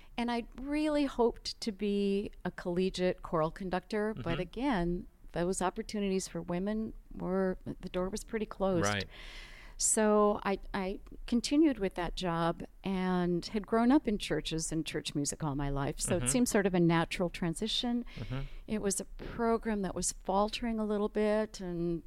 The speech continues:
Speaker 1: you know, with some good old hard work and
Speaker 2: Mm-hmm.
Speaker 1: some great people, the program grew.
Speaker 2: Mm-hmm.
Speaker 1: And so, um, I,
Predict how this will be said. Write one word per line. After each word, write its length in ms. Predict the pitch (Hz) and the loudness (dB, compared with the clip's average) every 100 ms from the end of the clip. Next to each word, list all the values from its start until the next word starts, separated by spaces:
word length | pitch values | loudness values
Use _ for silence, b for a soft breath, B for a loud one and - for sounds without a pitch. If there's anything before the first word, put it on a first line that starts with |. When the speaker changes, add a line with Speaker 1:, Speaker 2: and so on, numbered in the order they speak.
| - | -6
Speaker 1:
you 80 | 196 | -6
know, 160 | 196 | -4
with 160 | 202 196 | -4 -4
some 320 | - 170 165 - | -2 -2 -4 -6
good 160 | 175 | -2
old 320 | 180 180 180 180 | 2 4 2 2
hard 300 | 185 180 175 | 2 2 2
work 440 | 180 185 190 - | 4 6 4 4
and 200 | 165 156 | 0 2
Speaker 2:
Mm-hmm. 100 | 156 160 B | 0 -2 B
Speaker 1:
some 240 | - - 190 | -8 -4 -2
great 320 | 185 180 - | 2 2 0
people, 500 | - 233 - 254 247 | -6 -6 2 4 4
the 120 | 240 | 2
program 500 | - - 190 190 220 | -4 0 0 0 -4
grew. 480 | 202 185 190 247 359 - | -4 0 2 4 2 0
Speaker 2:
Mm-hmm. 220 | 110 127 156 B B B B - | -6 -6 -8 B B B B -6
Speaker 1:
And 720 | 208 202 196 196 190 190 185 - | -2 0 2 2 0 -2 -6 -10
so, 800 | - - - 220 220 214 208 - - - | -10 -6 0 4 6 6 4 0 -10 -8
um, 640 | 214 214 208 202 196 202 202 b b b - - - | -4 -2 0 0 0 -4 -8 b b b -20 -18 -10
I, 480 | 190 196 202 202 196 | -6 -2 0 0 -2